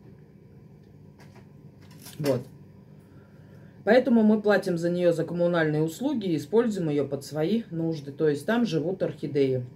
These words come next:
Мох, кора, все такое прочее. Все, мои хорошие, всех вас люблю, всем вам спасибо. Кто хочет нас поддержать, все реквизиты есть под каждым видео, пожалуйста. Очень буду вам благодарна, потому что нам действительно сейчас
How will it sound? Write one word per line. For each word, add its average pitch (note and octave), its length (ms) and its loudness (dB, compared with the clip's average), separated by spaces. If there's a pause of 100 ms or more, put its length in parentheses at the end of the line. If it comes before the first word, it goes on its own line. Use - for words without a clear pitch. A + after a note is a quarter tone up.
Мох, A3+ 340 0
кора, F#3 380 0 (400)
все F#3 180 -2
такое D3 320 -2
прочее. B2 480 -2 (800)
Все, A#3+ 160 6
мои F3+ 160 4
хорошие, D3 460 -4
всех F#3+ 240 -2
вас F3 200 -2
люблю, F#3+ 460 -2
всем F#3 300 -2
вам D#3+ 160 0
спасибо. D3+ 800 -4
Кто E3+ 200 -4
хочет F3 380 -2
нас D#3+ 200 -2
поддержать, D#3 680 0
все E3 220 -2
реквизиты D#3+ 640 -4
есть D3 280 -4
под C3+ 180 -6
каждым C3+ 420 -2
видео, E3+ 400 0
пожалуйста. C#3+ 720 -2 (560)
Очень D#3+ 320 -4
буду D3+ 240 0
вам D3 220 0
благодарна, D3 680 0
потому C#3 320 -4
что - 180 -12
нам D3+ 200 -2
действительно D#3 500 -8
сейчас - 500 -6